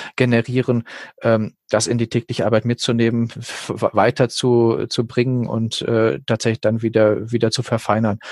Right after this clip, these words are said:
Das ist eigentlich das, das Schöne letztendlich, äh, wo ich sage, okay, Corporate Learning, äh, Lernreisen, tatsächlich sowas, sowas überhaupt zu machen. Wieso kommt man auf die Idee? Weil man, weil wir gemeinsam für unsere, unsere Herausforderungen, äh, in unserer aktuellen Welt tatsächlich einfach auch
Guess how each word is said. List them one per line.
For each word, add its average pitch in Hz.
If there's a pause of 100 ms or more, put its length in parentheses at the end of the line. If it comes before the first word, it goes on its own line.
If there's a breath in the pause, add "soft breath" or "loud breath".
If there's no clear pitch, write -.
(140 loud breath)
Das 113
ist -
eigentlich 107
das, -
das -
Schöne 110
letztendlich, 104
äh, 107 (140)
wo 113
ich 107
sage, 107
okay, - (340)
Corporate 110
Learning, 113 (420 loud breath)
äh, 110 (100)
Lernreisen, 110
tatsächlich 110
sowas, 110
sowas 117
überhaupt -
zu -
machen. 117
Wieso 127
kommt 143
man 135
auf 120
die 117
Idee? 110
Weil 120
man, 123
weil 120
wir 120
gemeinsam 117
für 120
unsere, 113 (380 loud breath)
unsere 113
Herausforderungen, 113
äh, 113
in 120
unserer 113
aktuellen 113
Welt 110
tatsächlich -
einfach 110
auch -